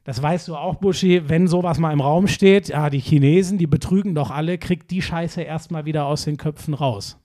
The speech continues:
So. Und das wird, oh Gott, ich weiß noch gar nicht, was das wird, aber das wird, äh, ein schwerer Gang, äh, den, den Snooker in, in, in China wieder so hinzukriegen, dass man da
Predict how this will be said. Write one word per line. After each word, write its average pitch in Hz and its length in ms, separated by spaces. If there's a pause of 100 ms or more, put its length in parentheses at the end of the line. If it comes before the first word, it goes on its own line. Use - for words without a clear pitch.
So. 113 280 (840)
Und 160 160
das 175 180
wird, - 560
oh 151 100
Gott, 139 280 (440)
ich - 120
weiß 190 160
noch 202 140
gar 180 100
nicht, 135 180
was 170 240
das 220 240
wird, 208 320
aber 151 260
das 151 240
wird, 165 460
äh, 143 440
ein 131 420
schwerer 170 440
Gang, 139 380 (180)
äh, 135 600
den, 135 180
den 135 180
Snooker 160 460
in, 143 220
in, 143 180
in 139 160
China 170 400
wieder 147 200
so 147 180
hinzukriegen, 156 680
dass 143 160
man 143 180
da 139 360